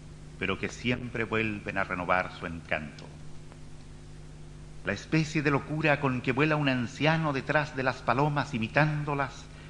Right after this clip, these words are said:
me fue dado en lugar de servir para algo. Me condené escribiendo a que todos dudaran de mi existencia real. Días de mi escritura, solar del extranjero.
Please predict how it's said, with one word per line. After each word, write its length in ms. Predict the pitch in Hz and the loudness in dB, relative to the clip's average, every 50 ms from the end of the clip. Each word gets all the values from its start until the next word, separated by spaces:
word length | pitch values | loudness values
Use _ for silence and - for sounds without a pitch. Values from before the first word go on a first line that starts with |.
| - - - | -14 -2 -2
me 80 | 107 - | -2 0
fue 180 | - 147 143 | 2 4 6
dado 320 | 156 151 156 160 156 151 147 | 8 8 8 8 6 4 4
en 120 | 143 143 | 4 2
lugar 500 | 131 127 117 143 147 147 143 139 123 104 | 2 2 4 6 6 6 4 2 0 -4
de 80 | 117 107 | -4 -4
servir 580 | - 120 107 113 104 - 117 123 127 113 120 | -2 -2 -2 -2 -2 -2 0 0 0 0 -4
para 320 | - - 101 95 92 95 95 | -4 -2 -2 0 2 0 0
algo. 340 | 92 87 - - - 76 73 - - - - - - - - - - - - - - - - - - - - - - - - - 95 | 0 -2 -6 -10 -12 -12 -12 -12 -14 -16 -16 -16 -16 -14 -14 -14 -14 -14 -14 -14 -14 -14 -14 -16 -16 -16 -16 -16 -14 -16 -12 -8 -8
Me 80 | 98 | -6
condené 560 | - 127 123 120 113 117 113 135 156 156 151 139 | -2 -2 -2 0 0 -2 0 0 0 0 -2 -4
escribiendo 920 | - - - 110 107 107 104 117 131 135 131 131 131 123 113 113 107 104 | -6 -8 -6 -4 -2 -2 0 2 2 2 0 0 -4 -6 -6 -2 -2 -2
a 80 | 101 | -2
que 120 | - 104 - | -2 -6 -6
todos 480 | - 123 127 120 127 120 101 - - - | -4 -4 -4 -4 -6 -8 -8 -12 -14 -8
dudaran 640 | - 107 92 107 104 110 113 107 104 101 98 95 92 | -6 0 2 2 2 2 0 -2 -4 -6 -6 -8 -8
de 100 | 98 90 | -6 -4
mi 120 | 98 98 | -4 -6
existencia 880 | 95 - - - 101 - - - 110 107 107 104 101 101 - - 98 92 | -6 -8 -10 -12 -12 -12 -8 -4 -2 -2 -2 -2 -4 -8 -6 -6 -6 -4
real. 440 | 87 95 87 85 82 78 76 76 73 - - - - - - - - - - - - - - - - - - - - | -2 0 0 2 2 0 -2 -6 -10 -12 -14 -14 -16 -16 -16 -16 -16 -16 -16 -16 -16 -16 -16 -14 -14 -16 -14 -8 -4
Días 480 | 104 110 110 113 113 113 104 - - - | -2 -2 0 0 0 0 -2 -4 -6 -4
de 80 | 101 | -2
mi 120 | 98 104 104 | -2 -2 -4
escritura, 760 | - - - - - 92 87 - 113 117 117 110 107 104 92 - - - - - - - - - - - | -4 -8 -12 -12 -12 -12 -10 -8 -8 -6 -4 -4 -4 -4 -6 -10 -14 -16 -18 -18 -18 -18 -18 -18 -16 -10
solar 500 | - 90 90 92 98 104 101 98 85 78 | -6 0 2 2 2 2 2 -2 -6 -8
del 140 | 98 90 | -8 -8
extranjero. 760 | 90 - - - - 92 87 87 82 - - 82 76 73 71 | -8 -10 -12 -12 -8 -6 -6 -6 -6 -8 -8 -8 -8 -8 -10